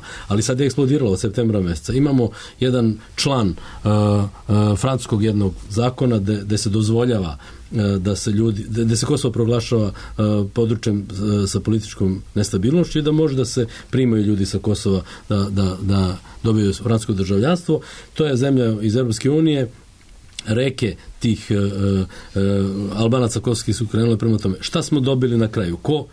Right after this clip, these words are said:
iz svega ovoga ima koristi? E, e, kosovska vlada i najmoćniji ljudi koji sigurno, iako, e, Hašim Tači nije premijer, on je čovjek koji vlada Kosovom,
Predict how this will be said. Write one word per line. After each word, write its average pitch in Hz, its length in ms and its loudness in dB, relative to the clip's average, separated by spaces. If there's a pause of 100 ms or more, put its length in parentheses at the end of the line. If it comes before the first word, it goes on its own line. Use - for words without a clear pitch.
iz 120 140 0
svega 120 280 0
ovoga 113 280 4
ima 107 220 2
koristi? 92 520 -4 (420)
E, 107 60 0
e, 104 200 0 (1120)
kosovska 151 380 -2
vlada 139 500 0 (460)
i 123 120 2
najmoćniji 139 500 2
ljudi 123 300 2
koji 107 340 0 (120)
sigurno, 127 560 0
iako, 110 420 0 (380)
e, 107 60 -4
Hašim 113 280 -2
Tači 113 200 0
nije 113 160 2
premijer, 104 320 2
on 98 80 2
je 95 100 0
čovjek 98 200 0
koji 107 120 0
vlada 87 240 0
Kosovom, 110 420 -4